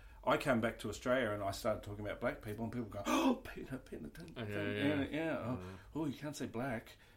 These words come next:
Speaker 1: Um, and I think, oh, well, they, they're sort of a way ahead of us in some ways that they can just, they
Speaker 2: Well, they're focusing more on the point rather than the
Speaker 1: Mm.
Speaker 2: pleasantries around the
Speaker 1: Yeah.
Speaker 2: edge. Yeah.
Speaker 1: And there, so it was more like, uh, rather than seeing things that I felt uncomfortable with,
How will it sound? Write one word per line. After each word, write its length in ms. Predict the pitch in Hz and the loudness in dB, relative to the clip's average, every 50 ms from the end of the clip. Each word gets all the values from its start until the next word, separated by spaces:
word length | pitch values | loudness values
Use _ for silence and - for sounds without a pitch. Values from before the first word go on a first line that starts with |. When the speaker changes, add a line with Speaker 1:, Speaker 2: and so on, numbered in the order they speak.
| - - - | -8 0 4
Speaker 1:
Um, 360 | 113 113 113 113 117 113 113 | 6 6 6 6 4 2 2
and 260 | - 113 113 113 113 | 2 0 2 2 2
I 40 | 110 | 0
think, 220 | - - 127 113 110 | -2 -2 -4 -4 -2
oh, 140 | 107 104 90 - - - | -4 -4 -4 -6 -6 -2
well, 180 | 113 113 113 - - - - - | -2 -2 -2 -4 -10 -18 -14 -6
they, 220 | - 117 120 117 113 - - - | -4 -2 -2 -2 -2 -4 -6 0
they're 120 | - 135 | 0 2
sort 240 | 131 - - 151 156 | 2 2 0 2 2
of 100 | 143 113 123 | 2 2 2
a 80 | 113 - - - - | 0 0 -2 -6 -2
way 220 | 113 120 127 117 | 2 2 2 2
ahead 200 | 98 101 123 135 143 | 2 0 0 -2 0
of 80 | 139 | 0
us 140 | 139 - - | -2 -2 -2
in 100 | 120 110 - | -2 -4 -2
some 240 | - - 113 117 117 | -2 -2 0 2 2
ways 180 | 117 127 127 123 | 2 0 0 -2
that 160 | 120 - - | -6 -6 -6
they 60 | 104 | -8
can 140 | - - - 98 | -6 -6 -6 -6
just, 220 | 104 98 - - - - - - - - - | -6 -8 -10 -12 -16 -18 -20 -20 -14 -6 0
they 160 | 120 123 123 - - - - - - | 0 0 0 -2 -6 -16 -8 0 2
Speaker 2:
Well, 100 | 156 139 | 4 6
they're 80 | 117 - | 6 6
focusing 460 | - - 165 139 131 113 - 110 110 | 6 6 4 6 6 4 2 4 4
more 160 | 110 113 107 | 6 4 4
on 60 | 104 101 | 4 0
the 60 | 101 | -2
point 360 | - - - 143 131 104 - - | -4 -2 2 4 4 4 4 0
rather 420 | - 113 104 101 104 104 101 101 98 | -2 2 2 4 4 4 2 0 -2
than 220 | 95 104 101 120 | -2 -2 0 0
the 60 | 123 143 | 0 2
Speaker 1:
Mm. 60 | 143 | 6
Speaker 2:
pleasantries 540 | 135 123 113 - 120 110 107 110 104 95 98 | 8 8 8 8 6 0 2 2 2 2 2
around 180 | 101 98 98 98 | 0 0 2 2
the 80 | - | 4
Speaker 1:
Yeah. 80 | - 147 139 123 117 | 6 6 6 6 4
Speaker 2:
edge. 180 | 107 101 - - - - - 113 | 2 -2 -4 -6 -12 -14 -10 -8
Yeah. 180 | 104 95 95 143 | -4 2 4 4
Speaker 1:
And 80 | 147 147 - 117 | 4 4 0 -2
there, 220 | 131 135 143 156 147 | 4 6 6 6 6
so 140 | - 156 151 | 6 6 6
it 20 | |
was 140 | 151 147 143 | 6 4 4
more 280 | 160 170 185 208 208 196 | 4 4 4 4 4 4
like, 320 | 175 147 131 123 117 - 123 | 4 4 4 4 4 2 4
uh, 360 | 117 113 110 104 104 107 92 92 | 6 6 8 8 6 6 4 4
rather 240 | 113 135 156 160 156 | 4 4 4 4 4
than 180 | 143 135 120 113 | 4 4 4 2
seeing 360 | - - 143 135 127 120 117 | 2 2 2 4 4 4 2
things 360 | 113 - 120 113 110 110 95 95 | 2 0 0 0 0 0 0 0
that 260 | 107 104 95 95 - - - - - - - - - - - - | 0 0 0 -2 -6 -12 -16 -20 -20 -20 -20 -20 -20 -16 -8 -2
I 180 | - 110 113 127 | 2 4 4 2
felt 260 | - - 120 107 101 | 2 2 0 2 2
uncomfortable 640 | 98 92 90 - 127 139 151 143 - 104 - - 87 | 0 -2 -2 0 2 2 2 0 -2 -6 -6 -6 -6
with, 280 | 80 85 85 85 92 | -6 -6 -6 -6 -6